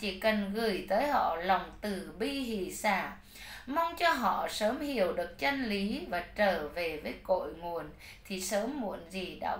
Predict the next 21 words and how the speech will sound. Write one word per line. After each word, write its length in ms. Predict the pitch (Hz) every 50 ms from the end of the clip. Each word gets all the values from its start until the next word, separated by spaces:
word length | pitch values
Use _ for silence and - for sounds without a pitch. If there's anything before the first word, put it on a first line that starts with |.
| -
Phật 160 | - 185 170 - - -
chúng 200 | 185 196 226 240
ta 320 | - 262 262 254 254 247 - - - - - - - - -
chẳng 340 | - 277 254 226 202 185 185 -
cần 260 | - 240 233 226 226 220
phải 120 | 233 208 190 -
tổ 200 | 226 214 196 185 185 -
chức 120 | - 381 392 - -
rình 340 | 214 233 240 220 214 214 208
rang, 380 | 220 285 302 311 320 311 240 196 - - - - - - -
con 340 | - 226 240 269 285 294 277
Phật 240 | - - 220 196 190 - - -
cũng 200 | - - - 226
sẽ 200 | 220 - 208 220 254 - -
trở 300 | - 226 202 180 165 156
về 380 | 151 151 170 165 165 160 156 147
với 140 | 165 196 254
Phật 200 | - - 214 190 - -
thôi. 340 | 208 220 240 262 277 247 202 - - - - - - - - - - - -
Đạo 220 | - 262 233 233 233
Phật 160 | 254 277 254